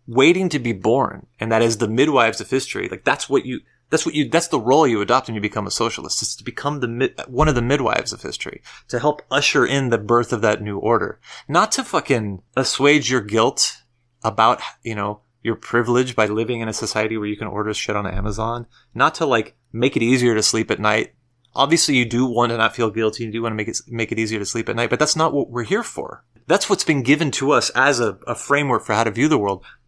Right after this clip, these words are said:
by the complete domination of neoliberal ethics in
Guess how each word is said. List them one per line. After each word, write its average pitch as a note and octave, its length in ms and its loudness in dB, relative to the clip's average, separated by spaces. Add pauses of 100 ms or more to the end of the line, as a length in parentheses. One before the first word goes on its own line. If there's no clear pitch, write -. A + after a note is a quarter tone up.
(160)
by A#2 360 0
the A2 240 0 (200)
complete C#3 640 -4
domination A#2+ 560 2
of G#2 60 -6
neoliberal G#2+ 600 -2
ethics - 440 -4
in A#2+ 340 -4